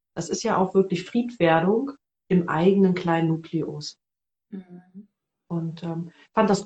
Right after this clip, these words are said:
Speaker 1: cool, dass ich das nicht nur so sage für mich, sondern dass das auch andere als für sich erlebt mitgeteilt haben.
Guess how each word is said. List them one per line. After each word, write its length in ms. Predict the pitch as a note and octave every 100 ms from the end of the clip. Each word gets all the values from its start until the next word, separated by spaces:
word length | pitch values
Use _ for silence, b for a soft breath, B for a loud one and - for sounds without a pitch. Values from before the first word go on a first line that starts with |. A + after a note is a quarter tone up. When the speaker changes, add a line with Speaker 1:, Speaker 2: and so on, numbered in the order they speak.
| -
Speaker 1:
cool, 260 | B3 A#3
dass 140 | E3+ E3+
ich 80 | F3+
das 140 | F3
nicht 200 | F#3+ F#3
nur 160 | F3 E3+
so 140 | F3
sage 460 | D#3+ C#3 D3 F3+ A#3
für 160 | -
mich, 240 | E3+ F#3+ -
sondern 240 | E3+ E3+
dass 160 | D#3+ -
das 180 | F3
auch 220 | - D#3+ -
andere 380 | E3 G3 F#3+ -
als 340 | E3 - - _ _
für 120 | -
sich 260 | F3 F3+ -
erlebt 460 | E3 F3 F#4 - - _ _ _ _ _ -
mitgeteilt 680 | G3+ G3+ G3 D#3 D3+ C#3+ -
haben. 420 | C#3 C#3+ D3+